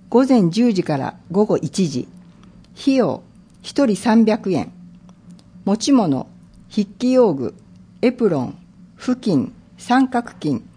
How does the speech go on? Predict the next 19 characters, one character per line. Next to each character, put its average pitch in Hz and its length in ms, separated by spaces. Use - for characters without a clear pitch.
な 247 160
い 262 80
場 185 180
合 160 180
は 139 200
手 190 120
ぬ 233 120
ぐ 254 140
い 247 60
で 233 100
も 165 120
可。 - 300
マ 202 140
ス - 160
ク。 - 260
申 220 200
し - 80
込 220 140
み、 196 220